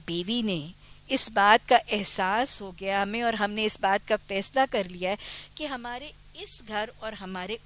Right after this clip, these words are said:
उस घर के दरमियान एक गहरी खाई है और हम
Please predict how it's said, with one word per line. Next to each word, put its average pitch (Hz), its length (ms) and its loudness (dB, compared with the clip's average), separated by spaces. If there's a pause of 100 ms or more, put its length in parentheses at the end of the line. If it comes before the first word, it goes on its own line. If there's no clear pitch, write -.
उस 339 220 0
घर 196 220 -6
के 202 160 -10
दरमियान 180 640 -4
एक 190 120 2 (100)
गहरी 175 320 0 (180)
खाई 160 320 4
है 165 180 -6 (880)
और 220 180 6
हम 233 340 2